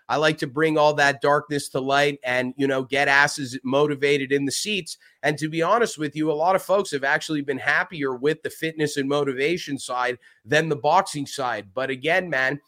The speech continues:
I made A C Radio to, uh, discuss what I wanna talk about. And, uh,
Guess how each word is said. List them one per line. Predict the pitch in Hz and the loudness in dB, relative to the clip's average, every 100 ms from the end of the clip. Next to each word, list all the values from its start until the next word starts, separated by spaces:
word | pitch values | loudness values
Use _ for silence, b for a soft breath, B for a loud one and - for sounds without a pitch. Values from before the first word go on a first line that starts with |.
| b - | b -6
I | 127 | -2
made | 156 156 | 0 0
A | 156 | -2
C | 165 - 160 | -2 -4 -2
Radio | 156 165 160 143 139 135 | 0 0 2 0 0 -2
to, | 139 139 135 | 0 0 2
uh, | 135 | 0
discuss | 123 123 - 151 156 | -2 -6 -4 -2 -2
what | 139 139 | -2 0
I | 143 | 0
wanna | 156 156 156 | 2 0 0
talk | - 160 165 | -2 0 0
about. | 170 160 170 180 - _ _ - | -4 -2 0 -2 -4 _ _ -6
And, | 117 123 127 117 | -2 -2 -2 -4
uh, | 131 127 127 | 0 2 0